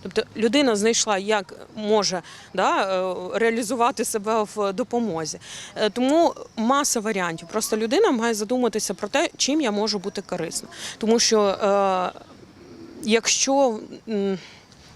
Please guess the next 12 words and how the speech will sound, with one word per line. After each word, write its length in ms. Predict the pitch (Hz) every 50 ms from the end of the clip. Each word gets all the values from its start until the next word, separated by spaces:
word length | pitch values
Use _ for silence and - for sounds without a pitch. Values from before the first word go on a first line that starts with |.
| - - - - - - - - - -
наш 300 | - 240 247 247 - -
Южний 280 | 240 247 240 220 220 208
обходить, 580 | 208 202 - - 277 339 427 403 285 - - - - - - - - - - - - - - - - - - - - - - - - - - -
то 100 | - 220
це, 420 | - - 269 254 254 254 220 196 196
мін-, 180 | 214 226 233 226
як 280 | 214 220 220 - -
на 60 | 233
мене, 260 | 233 247 269 285 262 240
то 120 | - 208
це 160 | 190 - 226
просто 480 | 202 - 233 226 - - - 208 202